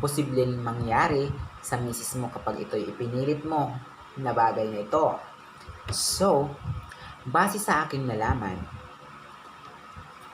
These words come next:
ah, hindi lahat ng lalaki ay pare-pareho yung sizes ng kanilang ari. Merong sizes ng lalaki na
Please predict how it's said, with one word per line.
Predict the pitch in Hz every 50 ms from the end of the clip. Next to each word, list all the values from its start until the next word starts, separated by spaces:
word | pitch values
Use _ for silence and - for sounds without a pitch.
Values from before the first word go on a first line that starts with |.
| - - - - - - - -
ah, | 113 107 104 98 95 - - - - - -
hindi | - 196 190 175 180 190 190 190
lahat | 170 156 147 135 127 131 123 127 123 - -
ng | 123 117 110 110 107 104 101 101 104 104
lalaki | 107 120 143 180 190 185 - 143 135 135 131 - - - - - - - - - - -
ay | 117 120 117 110 101 95 90 87 - - - - 131
pare-pareho | 127 127 120 - - 117 120 117 113 113 120 117 113
yung | 113
sizes | 117 - - 156 160 160 160 - - - 127 120 120 - - -
ng | 110 101 101 98
kanilang | 107 110 113 104 101 101 101 98 -
ari. | - 135 143 139 113 90 - - - - - - - - - - - - - - - - - - -
Merong | 175 202 214 214 214 208 202
sizes | 196 - 165 147 139 139 - - 139 135 - - -
ng | 135 123 120 117
lalaki | 110 107 107 110 113 120 135 - - 165 170 175 180 180 - - - - - - - - - 110
na | 113 110 107 104 104 104 104 104 101 101